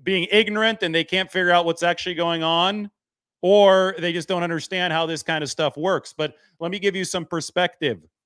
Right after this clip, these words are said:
Deebo Samuel, in a very similar situation to Brandon Ayuk two years ago, did not show up on this day. He wasn't there for the forty-niners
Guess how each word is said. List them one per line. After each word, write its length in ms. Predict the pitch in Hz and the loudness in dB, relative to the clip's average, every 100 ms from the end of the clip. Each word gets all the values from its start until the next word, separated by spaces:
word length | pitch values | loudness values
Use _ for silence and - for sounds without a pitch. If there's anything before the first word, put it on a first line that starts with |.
| _ | _
Deebo 280 | 175 196 202 | -4 0 -2
Samuel, 600 | - 190 190 180 143 127 | 0 0 0 0 -2 -2
in 100 | 143 | -2
a 40 | |
very 180 | 156 180 | 0 -2
similar 360 | - 190 185 - | -4 -6 -4 -4
situation 680 | - 165 175 175 160 180 151 | -4 -6 -2 -2 -2 -6 -6
to 360 | 165 160 156 143 _ _ _ | -2 0 0 -4 _ _ _
Brandon 260 | 165 175 | 2 2
Ayuk 480 | 170 165 156 170 151 | 2 0 2 0 -2
two 160 | - 170 | -4 -4
years 300 | 160 170 156 | 0 -2 -2
ago, 260 | 151 147 135 _ _ | -2 -2 -2 _ _
did 240 | 123 165 151 | -4 -2 0
not 280 | 151 175 - | 0 0 -2
show 320 | - 170 147 | -2 0 2
up 200 | 131 - | 0 2
on 220 | 135 123 | 0 0
this 240 | 117 117 - | -4 -6 -6
day. 400 | 117 95 76 - _ _ _ _ _ | -6 -6 -8 -18 _ _ _ _ _
He 80 | 151 | -4
wasn't 400 | 165 196 208 196 | 4 4 4 -2
there 220 | 170 160 | 2 2
for 140 | 143 165 | 2 0
the 80 | 147 | 0
forty-niners 580 | 160 156 156 151 135 | 0 0 0 0 -6